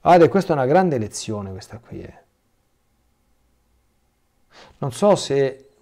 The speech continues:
nella precedente puntata di Tenera Amata, non vorrei poi ripetermi, ma io sti-, oggi sti-, ho sentito con le orecchie mie dire certe stupidaggini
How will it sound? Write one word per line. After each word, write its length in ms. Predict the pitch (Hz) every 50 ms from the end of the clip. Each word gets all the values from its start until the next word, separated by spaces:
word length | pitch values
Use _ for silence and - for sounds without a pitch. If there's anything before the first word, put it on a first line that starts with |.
| _ _ _ _ _
nella 280 | - 127 127 127 127 127
precedente 460 | 127 131 127 139 143 143 120 113 139
puntata 420 | 123 123 120 113 135 143 131 120
di 120 | 117 113 110
Tenera 320 | 117 127 123 117 113 113
Amata, 280 | 117 120 120 113 110 110
non 140 | 110 113 110
vorrei 260 | 117 120 139 139 120
poi 160 | 120 123 117
ripetermi, 760 | 110 113 113 120 113 110 104 104 101 98 101 101 101 101 117
ma 100 | 120 135
io 80 | 185 175
sti-, 300 | 180 - 131 120 113 117
oggi 260 | 131 147 180 202 202
sti-, 180 | 117 - - -
ho 100 | - 123
sentito 360 | 110 - - 110 - 117 117 110
con 140 | 113 110
le 60 | 110 113
orecchie 460 | 110 127 160 165 160 - - - -
mie 200 | 110 135 135 110
dire 220 | 101 104 101 101
certe 420 | 107 - - - - - 113 104 - - - - _ _ _ _
stupidaggini 1300 | - - - - - - - - 190 190 - 139 120 147 151 135 117 104 98 98 101 101 101 101 98 101